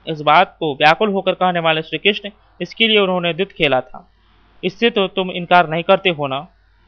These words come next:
परंतु, परंतु बिना किसी द्यूत के खेले ही मैंने जीवन भर जो घोर घृणामय अज्ञातवास सहन किया है,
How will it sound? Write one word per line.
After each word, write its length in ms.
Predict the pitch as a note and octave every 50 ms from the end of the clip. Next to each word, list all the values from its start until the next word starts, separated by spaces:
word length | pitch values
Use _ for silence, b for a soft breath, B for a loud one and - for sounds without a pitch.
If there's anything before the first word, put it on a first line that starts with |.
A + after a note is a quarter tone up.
| _ _ -
परंतु, 280 | D#3 E3 E3 D#3 E3
परंतु 300 | D#3+ F3 F3 F3 E3 E3+
बिना 300 | D3+ - D3+ F3 G#3 A#3
किसी 240 | G3+ G#3+ G#3 - A3
द्यूत 180 | F3 G#3 G#3 -
के 120 | - F#3+
खेले 280 | F#3 - F#3+ F#3+ G#3 G3+
ही 120 | F#3+ F#3+
मैंने 200 | F3 F#3 F3+ F3
जीवन 280 | E3+ F3+ F#3+ G3 F3+ E3+
भर 220 | F3 F3 F3 E3+ - _ _ _ _ - -
जो 120 | E3 F3
घोर 600 | E3 D3 _ _ _ D#3+ E3+ F#3+ G3+ G3 F3+ D#3
घृणामय 520 | C3 C3+ D#3 F3 F#3+ G#3+ A3 G#3 G3 F3+ E3
अज्ञातवास 600 | - D#3 D#3+ D#3 F3 F3+ F#3 - D#3+ D#3 D#3 D#3+
सहन 280 | - F3+ F3 G3 G3+ G3
किया 220 | - F#3+ F3+ D#3+
है, 160 | C#3 C3+ B2+